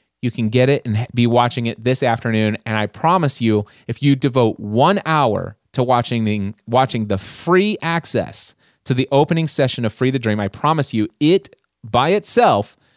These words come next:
will have the power to radically transform your life.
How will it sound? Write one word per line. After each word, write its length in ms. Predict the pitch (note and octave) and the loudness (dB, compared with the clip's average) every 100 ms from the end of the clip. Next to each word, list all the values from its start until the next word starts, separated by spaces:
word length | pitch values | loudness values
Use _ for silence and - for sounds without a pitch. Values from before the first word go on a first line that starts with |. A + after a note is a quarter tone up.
| _ - | _ -2
will 100 | B2 | 2
have 200 | C3 A#2+ | 2 -2
the 60 | |
power 280 | - B2+ B2+ | 0 2 2
to 160 | A#2 G#2 | 2 -2
radically 540 | G#2 A2+ A#2 B2 A#2+ | 2 2 2 0 -4
transform 520 | - A2 G#2+ - G#2+ | -4 -4 -4 -4 -4
your 100 | F#2+ | -2
life. 340 | A2 B2+ C3+ | 2 2 0